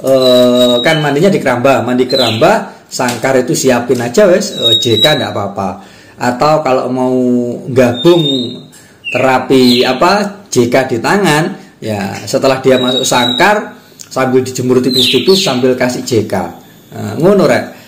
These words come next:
Saran saya begitu. Terus bedanya untuk burung-burung M H ombyokan, tapi ya nggak apa-apa kalau mau burung-burung yang sudah deker-deker mau diterapi seperti itu ya nggak apa-apa. Bedanya gini, ini poin. Poin yang paling penting.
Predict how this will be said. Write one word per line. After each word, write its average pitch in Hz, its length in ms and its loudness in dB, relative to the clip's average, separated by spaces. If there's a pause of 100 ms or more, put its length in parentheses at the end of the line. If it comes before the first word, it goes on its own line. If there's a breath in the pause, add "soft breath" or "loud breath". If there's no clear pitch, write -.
(140)
Saran 156 320 0
saya 165 240 0
begitu. 117 560 -2
Terus 240 480 0
bedanya 147 880 0
untuk 151 320 -4
burung-burung 127 640 2
M 131 160 -4
H 123 80 -4 (160)
ombyokan, 113 400 2
tapi 156 240 2
ya 233 80 4
nggak 120 160 0
apa-apa 180 260 -2 (140)
kalau 123 160 -2
mau 123 160 2 (160)
burung-burung 120 640 2
yang 110 80 -4
sudah 110 240 -2
deker-deker 110 640 0
mau 110 80 -2
diterapi 117 960 0
seperti - 400 0
itu 185 160 2
ya 127 80 2
nggak 101 160 -2
apa-apa. 113 560 -4
Bedanya 160 400 2
gini, 135 400 0
ini 202 160 0
poin. 120 480 2 (560 loud breath)
Poin 170 240 4
yang 151 160 -2
paling 139 240 0
penting. 117 480 0